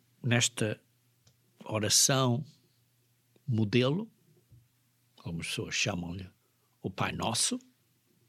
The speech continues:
mas é uma oração modelo, não é para nós estarmos a repetir palavra por palavra, identicamente, mas é um modelo de como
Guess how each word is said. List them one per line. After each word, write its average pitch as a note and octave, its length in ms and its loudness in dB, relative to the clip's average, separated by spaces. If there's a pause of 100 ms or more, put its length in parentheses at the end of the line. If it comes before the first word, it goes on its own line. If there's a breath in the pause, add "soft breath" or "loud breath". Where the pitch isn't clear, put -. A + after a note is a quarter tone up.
(440)
mas C4+ 140 2
é G#3+ 40 6
uma E3 140 4 (340)
oração G#2+ 460 0
modelo, G2 560 -6 (640 loud breath)
não C3 100 6
é C#3 60 6
para C3 180 2
nós A2+ 240 2
estarmos A2+ 360 2
a G2+ 40 0
repetir F#2+ 600 -4
palavra G2+ 540 0
por - 180 -10
palavra, F2+ 640 -4 (680)
identicamente, G#2+ 1000 -2 (100)
mas F#3+ 340 -2 (420 loud breath)
é C#3 120 0
um C3+ 60 2
modelo B2 720 0 (760)
de C#3+ 100 2
como E3 420 -2